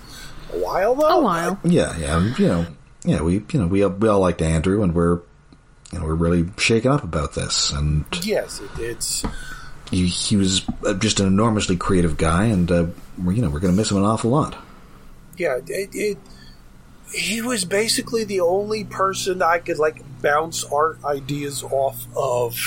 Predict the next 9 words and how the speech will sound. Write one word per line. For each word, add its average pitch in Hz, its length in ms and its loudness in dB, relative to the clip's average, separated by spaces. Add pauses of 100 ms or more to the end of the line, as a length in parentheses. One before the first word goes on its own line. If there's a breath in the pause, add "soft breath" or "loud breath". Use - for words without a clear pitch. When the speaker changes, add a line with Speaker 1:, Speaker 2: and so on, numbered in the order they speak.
(280 loud breath)
Speaker 1:
<laughs> - 40 -18
and 175 240 -2
get 170 220 0 (440)
lots 143 380 2
of 170 140 -4
constructive 147 600 -2
feedback 127 520 -2
from, 113 520 -4
and 101 180 -6